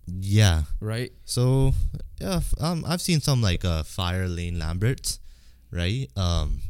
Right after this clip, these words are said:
Speaker 2: Shout out Greg Wyshynski.
Speaker 1: Exactly. And, uh, I saw another post, uh, saying, "Fi-, this, this W Islanders fan." Hey, this was a chant, "Fire Lane Lambert and fuck the Leafs." <laughs> Basically.
Speaker 2: Yeah, 'cause Senator, okay, Senators won.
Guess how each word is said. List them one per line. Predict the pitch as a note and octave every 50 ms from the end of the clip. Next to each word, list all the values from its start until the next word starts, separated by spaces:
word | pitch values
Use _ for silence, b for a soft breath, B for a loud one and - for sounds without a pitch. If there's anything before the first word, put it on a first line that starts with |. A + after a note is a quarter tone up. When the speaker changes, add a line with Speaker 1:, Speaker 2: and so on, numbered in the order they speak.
| - - -
Speaker 2:
Shout | - - A2+ A2
out | A2+
Greg | A2 A2+ A#2 G#2+
Wyshynski. | A#2+ A2+ - B2 B2 - - C#3+ D3+ D3 - - - -
Speaker 1:
Exactly. | - G2+ E2+ E2 F2 F2 E2+ - - F#2+ A2+ C3+ - B B B B
And, | - - G2 F#2+ F2+ F2 F2+
uh, | F2+ F2 F2 E2
I | F2 E2+
saw | - A#2 G#2
another | F#2 F2 F2+ F#2 F#2+ E2+
post, | D2+ - E2+ E2+ F2+ - - - E2+
uh, | E2 D2
saying, | - - - - E2+ E2 E2+ E2+ - - -
"Fi-, | - - - F2+ F2 F2 E2+ F2+ - - _ -
this, | C3+ C#3+ -
this | - - G2+ C3 C3 A2
W | G2+ F#2+ A2 G#2+ G#2+ G#2+ A2 G#2+ A2 A2 - - - - - F#2
Islanders | F#2+ F#2+ F#2+ F#2+ F2+ F2 E2+ D#2+ -
fan." | D#2+ D2 C#2 D2 - - - _ _ _ - - - - - -
Hey, | - A2 G#2+
this | A2+ A#2 -
was | B2 A2
a | G#2 G2+
chant, | - - F#2+ G2+ - - -
"Fire | - - F2+ F#2+ G#2 A2 A2
Lane | G#2+ A2 A2 G#2+ G2+
Lambert | F#2+ F#2 G#2 A2+ B2+ C#3 - - - - - - - - - - - - - - _ - - -
and | - F2
fuck | - G2+ F#2 -
the | - F#2+
Leafs." | F2 E2 D2+ C#2+ - -
<laughs> | - - E3 - - - D3+ F#3 F#3 C#3 A3+ F3 D#3 D3+ - - - - A#3 - -
Basically. | A#2+ A2 G#2 - - F#2+ E2+ D2+ F2+ -
Speaker 2:
Yeah, | A2+ G#2 - E3 E3 D3 A#2+ A#2 A2+ - -
'cause | - C#3+ C3 -
Senator, | - D3+ D#3 D#3 D3+ - D3
okay, | C#3+ C#3
Senators | B2 - D3+ D#3 D#3+ E3 E3 D#3+ C3+
won. | B2+ C3 C3+ C#3+ C#3+ D3 D3+ C#3+